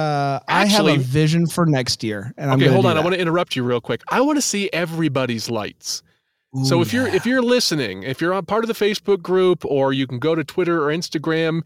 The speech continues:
Speaker 2: tag us. I wanna see them, because I'm going to be in the roughest Christmas drought after today, and I need it.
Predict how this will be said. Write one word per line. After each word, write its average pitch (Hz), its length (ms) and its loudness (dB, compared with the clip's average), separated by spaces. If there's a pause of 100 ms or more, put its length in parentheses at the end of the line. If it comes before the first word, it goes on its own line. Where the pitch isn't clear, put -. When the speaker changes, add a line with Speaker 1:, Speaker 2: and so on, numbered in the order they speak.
(240)
Speaker 2:
tag 220 280 -2
us. 151 120 -2 (100)
I 202 100 0
wanna 233 240 2
see 208 240 -2
them, 170 180 -2 (340)
because 180 360 -2 (400)
I'm 208 240 0
going 208 220 2
to 185 60 0
be 180 240 -2
in 143 120 -2
the 127 100 0
roughest 151 560 0
Christmas 180 460 -4
drought 139 500 -2
after 196 320 -6
today, 226 500 -2
and 147 120 -2
I 135 80 -2
need 156 460 -2
it. - 260 -6